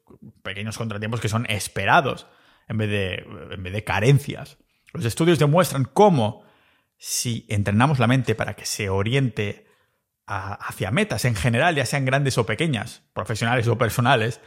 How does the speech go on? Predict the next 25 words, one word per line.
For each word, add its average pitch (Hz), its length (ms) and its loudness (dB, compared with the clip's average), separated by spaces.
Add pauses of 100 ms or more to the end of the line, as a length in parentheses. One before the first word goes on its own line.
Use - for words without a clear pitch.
(240)
pues 139 260 -2
el 170 200 4
cerebro 160 540 0
automáticamente 151 1160 2
se - 260 -4
cablea 110 720 0 (320)
para 113 220 0
crear 127 200 4
una 165 140 0
imagen 143 460 0
propia 143 720 2 (400)
que 160 120 0
es - 300 -4
ideal, 156 460 4
que 123 100 -4
forma 151 320 2
parte 151 280 2
de 120 100 0
nuestra 120 300 -2
identidad, 110 600 -2
de - 100 -2
nuestro 113 280 -4
yo 139 160 4
más 139 200 0
esencial. 131 720 -2